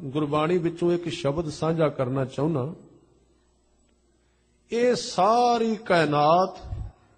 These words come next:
ਪਰਮਾਤਮਾ ਦੇ ਨਿਯਮ ਦੇ ਵਿੱਚ ਚੱਲ ਰਹੀ ਹੈ।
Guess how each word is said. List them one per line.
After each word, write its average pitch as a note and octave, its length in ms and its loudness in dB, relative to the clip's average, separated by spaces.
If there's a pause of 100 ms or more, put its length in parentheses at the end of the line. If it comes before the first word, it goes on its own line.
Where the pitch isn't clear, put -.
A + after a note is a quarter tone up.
(160)
ਪਰਮਾਤਮਾ E3+ 720 4
ਦੇ F3+ 200 0
ਨਿਯਮ E3 440 0
ਦੇ E3 120 -2
ਵਿੱਚ D3 340 -2
ਚੱਲ C3 280 -2
ਰਹੀ A2+ 220 -4
ਹੈ। A2 140 -18